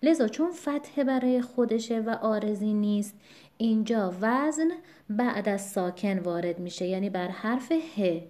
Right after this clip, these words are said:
می‌شه علیهم ادخلوا. پس اینطوری دوتاشو پشت سر هم بخونیم می‌شه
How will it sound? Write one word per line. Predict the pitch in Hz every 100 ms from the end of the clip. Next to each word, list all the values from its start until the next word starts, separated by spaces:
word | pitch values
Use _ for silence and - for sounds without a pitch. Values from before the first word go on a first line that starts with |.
| -
می‌شه | 190 247 247
علیهم | 196 196 190 190 190 190 196 269 247
ادخلوا. | 180 170 165 - 170 165 165 175 - _ _ _ _ _ _
پس | - 180 -
اینطوری | 208 196 196 226
دوتاشو | - 196 214 208
پشت | 240 202 -
سر | 190
هم | 185 190 185
بخونیم | 190 196 202 226
می‌شه | 190 - 240